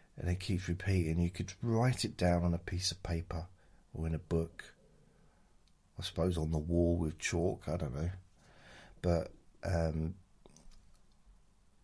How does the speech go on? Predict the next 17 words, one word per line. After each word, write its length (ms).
then 140
you 60
can 120
close 340
your 140
eyes 240
and 80
you 40
haven't 180
got 120
to 60
think 220
about 280
it. 140
So, 800
uh, 240
uh, 340